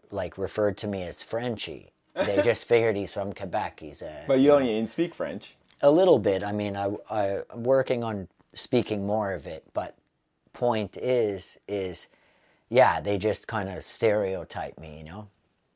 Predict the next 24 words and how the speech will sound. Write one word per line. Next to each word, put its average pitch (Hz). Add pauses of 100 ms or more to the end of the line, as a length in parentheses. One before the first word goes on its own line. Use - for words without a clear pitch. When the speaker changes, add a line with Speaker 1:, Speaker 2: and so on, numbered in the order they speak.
(380)
Speaker 1:
But 117
once 139
I 120
started 101
to 98
meet 101
the 90
locals, 87 (420)
the 92
groove 98
was 82
there. 92 (680)
But 98
like 101
I 90
said, 98
when 90
you 92
go 104
from 92
skating 101
in 95
Montreal 92
with 80